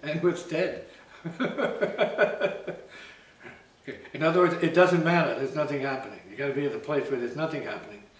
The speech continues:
in order to be free enough to be able to do what it is, your actual river blood karma,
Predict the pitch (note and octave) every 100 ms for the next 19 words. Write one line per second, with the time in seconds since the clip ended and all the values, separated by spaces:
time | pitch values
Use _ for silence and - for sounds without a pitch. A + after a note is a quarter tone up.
0 | - - - - C#3 C#3+ D3+ D3+ - C#3+
1 | - F#3 G3+ G3 C#3 A#2 - - C#3 C#3
2 | C3+ C#3 C#3 D3 C#3 C3+ C#3+ - - -
3 | C#3 C#3 C#3 E3 E3+ D#3 C3+ D#3 D3+ B2+
4 | C#3 B2 C#3+ F3 D3+ A#2